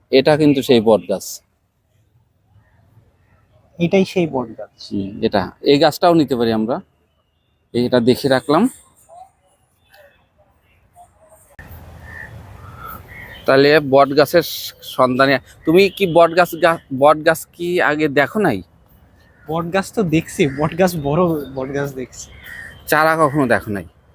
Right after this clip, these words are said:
Speaker 2: চারা নিয়ে তো এইভাবে কোনোদিন দেখা হয়নি।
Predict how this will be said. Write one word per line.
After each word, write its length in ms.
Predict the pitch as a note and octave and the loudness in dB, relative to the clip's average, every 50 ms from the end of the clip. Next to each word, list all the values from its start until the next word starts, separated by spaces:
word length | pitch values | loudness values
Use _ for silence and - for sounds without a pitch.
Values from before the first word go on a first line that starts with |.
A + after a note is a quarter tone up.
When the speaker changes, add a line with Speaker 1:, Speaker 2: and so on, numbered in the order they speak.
| _ _ _ _ _ _ _ _ _ _ _ _ - - - | _ _ _ _ _ _ _ _ _ _ _ _ -20 -12 -6
Speaker 2:
চারা 240 | D3 E3 F#3 A3 | -4 0 0 0
নিয়ে 220 | A3 G#3+ G#3 G3+ G3 | 0 0 -2 -2 -2
তো 120 | G3+ G#3+ | 0 0
এইভাবে 280 | G3+ F#3 F3+ F#3+ F#3+ F#3 | -2 0 -2 -4 -4 -4
কোনোদিন 360 | F#3 F#3 F3+ F3 F3 E3+ D#3+ | -6 -6 -6 -4 -4 -4 -4
দেখা 260 | D3 C#3+ C3 D3+ C#3+ | -4 -4 -4 -6 -6
হয়নি। 280 | C3+ B2+ A#2+ A#2 A2+ | -6 -6 -8 -10 -14